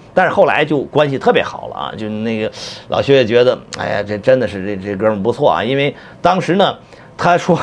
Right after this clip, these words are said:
呢，其实给我打电话之前，他给他最，就是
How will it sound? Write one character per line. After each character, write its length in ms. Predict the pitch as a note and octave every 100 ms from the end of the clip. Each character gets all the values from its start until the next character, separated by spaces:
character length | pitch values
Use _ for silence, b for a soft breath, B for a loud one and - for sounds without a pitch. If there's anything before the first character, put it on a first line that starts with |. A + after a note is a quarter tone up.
| G3
呢， 180 | C#3 G#2 B B
其 220 | - - F3
实 80 |
给 140 | D#3 F3+
我 100 | E3+
打 140 | C#3
电 120 | A#2+
话 140 | A#2+ A#2+
之 140 | B2+
前， 260 | A#2 G#2+ A#2+
他 180 | C3 -
给 220 | F2 E2+
他 260 | A#2 B2+ C3
最， 380 | - B3+ C#3 - - B B B B -
就 160 | C3+
是 120 | C3